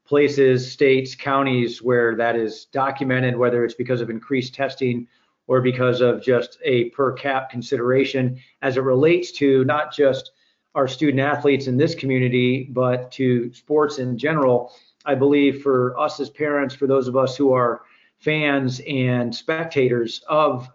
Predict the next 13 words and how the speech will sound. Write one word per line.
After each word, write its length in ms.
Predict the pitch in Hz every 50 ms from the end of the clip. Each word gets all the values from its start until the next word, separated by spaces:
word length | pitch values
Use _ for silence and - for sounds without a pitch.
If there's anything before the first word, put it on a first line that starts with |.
| _ _ _
whether 240 | - 147 139 135 131
it's 100 | 131 127
the 80 | -
local 300 | 127 131 139 143 139 139
cross 260 | 135 - 147 135 123 -
country 540 | - 135 131 123 131 131 131 127 127 127 - _ _ _ _ _ _
or 360 | 143 135 131 127 123 123 - -
high 140 | - 147 147
school 280 | 143 - - 151 139 123
football 600 | 127 143 139 139 - 139 135 135 131 131 - -
or 160 | 143 127 131
anything 400 | 139 143 143 135 131 139 131 127
else, 320 | 151 160 147 139 135 135